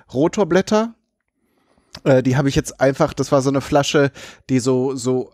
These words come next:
am Flaschenhals so, äh, leichte Ecken hatte, also wie so eine Ketchupflasche, so eckige Se-, Segmente. Da habe ich dann immer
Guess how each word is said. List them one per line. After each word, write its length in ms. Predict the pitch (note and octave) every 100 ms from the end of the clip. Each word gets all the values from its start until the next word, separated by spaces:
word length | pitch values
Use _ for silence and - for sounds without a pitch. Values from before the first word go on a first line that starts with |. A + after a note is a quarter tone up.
| -
am 440 | C3 B2 B2 B2 A#2+
Flaschenhals 920 | D3+ C#3+ D#3 C3+ C3+ C3+ C3+ - -
so, 500 | - A#2+ A#2 A#2 A#2+
äh, 180 | B2 A#2+
leichte 420 | B2 C#3 - D#3+
Ecken 380 | - - D3 A#2
hatte, 260 | A2 - G#2+
also 240 | G#2+ G#2
wie 80 | A#2+
so 100 | A2+
eine 80 | A#2+
Ketchupflasche, 840 | C#3+ C3 D3+ - C3+ B2 C3+ B2 - - -
so 160 | - C#3+
eckige 380 | C#3+ D#3 B2+ B2+
Se-, 200 | C3+ C#3
Segmente. 840 | C3+ C#3 C3 C3+ D#3 - F3 E3 - - - _
Da 100 | B2+
habe 140 | C3+ C3+
ich 100 | -
dann 220 | C3+ C3+
immer 580 | D3 C#3+ C#3+ C#3 C3+